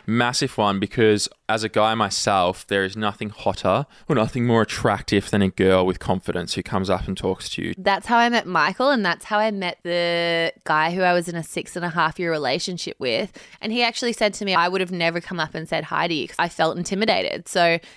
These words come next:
Speaker 2: if I wouldn't have made that first move, it wouldn't have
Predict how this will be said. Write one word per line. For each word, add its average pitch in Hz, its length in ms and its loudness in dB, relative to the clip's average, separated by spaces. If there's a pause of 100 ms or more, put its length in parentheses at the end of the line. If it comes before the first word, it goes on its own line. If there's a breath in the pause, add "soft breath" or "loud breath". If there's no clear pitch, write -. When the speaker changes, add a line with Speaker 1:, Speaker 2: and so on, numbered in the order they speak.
Speaker 2:
if 190 160 -8 (120)
I 165 180 4
wouldn't 185 240 0
have 180 160 -6
made 160 240 -2
that - 180 0
first 160 360 -2
move, 175 560 -4 (260)
it 185 60 -10
wouldn't 190 180 -4
have 185 80 -6